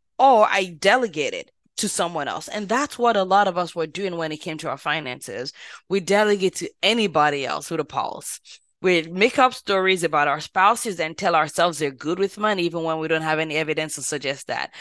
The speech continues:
We make stories in our mind that our money is better served with a financial advisor,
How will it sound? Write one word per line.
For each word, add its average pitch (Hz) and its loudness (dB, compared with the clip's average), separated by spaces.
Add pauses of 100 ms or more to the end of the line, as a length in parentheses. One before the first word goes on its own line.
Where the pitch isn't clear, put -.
(280)
We 196 6
make 214 2
stories 220 2
in 185 4
our 165 4
mind 214 4
that 170 2
our 165 2
money 196 -2
is 202 -6
better 185 2
served 208 2
with 170 -4
a 165 -6
financial 196 0
advisor, 180 2